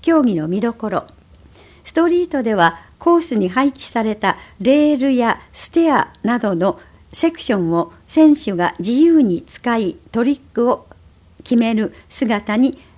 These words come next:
注目してください。観客の意表をつく鮮やかでシャープなテクニックが最大の見どころです。パークでは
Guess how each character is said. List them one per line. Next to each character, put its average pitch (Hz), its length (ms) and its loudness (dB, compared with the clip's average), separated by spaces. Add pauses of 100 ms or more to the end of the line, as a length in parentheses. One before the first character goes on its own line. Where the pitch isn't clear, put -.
(240)
注 240 200 0
目 214 280 -2
し - 100 -14
て 196 120 -6
く - 80 -12
だ 143 160 -8
さ 156 200 -6
い。 - 80 -12 (640)
観 302 240 4
客 285 280 -2
の 240 240 0
意 214 60 -4
表 208 200 0
を 302 380 0 (120)
つ - 120 -20
く 247 300 -4 (240)
鮮 302 300 0
や 262 100 0
か 214 180 -6
で 175 220 0 (140)
シ - 160 -2
ャ 339 100 0
ー 330 40 -8
プ 285 140 -8
な 190 140 -2
テ 269 180 -2
ク 269 140 -4
ニ 202 160 0
ッ - 100 -18
ク 196 120 -6
が 202 160 -2 (180)
最 277 320 0
大 269 240 2
の 311 240 2
見 214 80 -2
ど 208 140 -4
こ 185 140 -6
ろ 160 120 -6
で 147 140 -6
す。 - 180 -12 (720)
パ 330 140 -2
ー 311 140 -2
ク 240 180 -6
で 175 140 2
は 156 220 -2